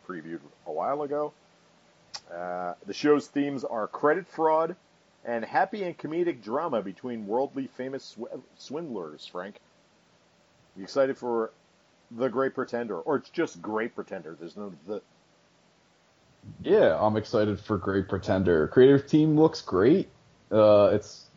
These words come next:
Speaker 2: going on Netflix, which is, I guess, a good sign. You know, uh, we're not seeing as many of their original stuff and more stuff that they're just acquiring before anyone else can,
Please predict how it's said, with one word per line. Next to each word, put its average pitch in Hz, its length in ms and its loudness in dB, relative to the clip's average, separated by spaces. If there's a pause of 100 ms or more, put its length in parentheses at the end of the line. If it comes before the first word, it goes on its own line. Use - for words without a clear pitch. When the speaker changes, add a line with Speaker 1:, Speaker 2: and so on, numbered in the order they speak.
Speaker 2:
going 120 240 6
on 117 180 4
Netflix, 185 500 2
which 156 200 -6
is, 151 440 -2
I 123 100 6
guess, 131 280 4
a 151 80 2
good 147 300 0
sign. 170 560 2 (600)
You 110 80 0
know, 117 300 6
uh, 107 180 8
we're 107 140 4
not 117 220 2
seeing 117 300 0
as 101 440 2
many 107 360 2
of 101 180 2
their 104 380 6
original 104 520 2
stuff 123 540 4
and 98 100 -2
more 95 240 0
stuff 92 320 2
that 92 140 -4
they're 90 120 0
just 92 220 -2
acquiring 95 600 4
before 95 320 0
anyone 92 280 2
else 92 220 0
can, 98 380 0